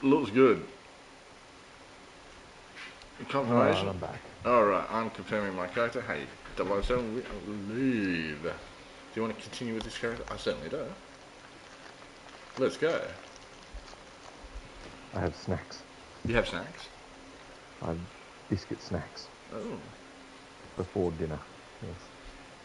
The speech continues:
Speaker 1: All right. So,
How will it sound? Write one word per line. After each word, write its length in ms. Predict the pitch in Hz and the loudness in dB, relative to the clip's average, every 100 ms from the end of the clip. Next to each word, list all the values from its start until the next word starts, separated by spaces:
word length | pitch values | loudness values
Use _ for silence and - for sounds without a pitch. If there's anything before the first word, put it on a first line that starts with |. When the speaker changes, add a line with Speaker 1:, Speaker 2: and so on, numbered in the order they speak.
| - - - - - - - - - - - - - - - - - - - | -16 -10 -10 -10 -14 -14 -6 -6 -6 -10 -14 -16 -12 -12 -10 -12 -8 -6 0
Speaker 1:
All 80 | 98 | 2
right. 180 | 80 - - - - | 2 0 -10 -12 -8
So, 340 | - 131 98 | 6 8 8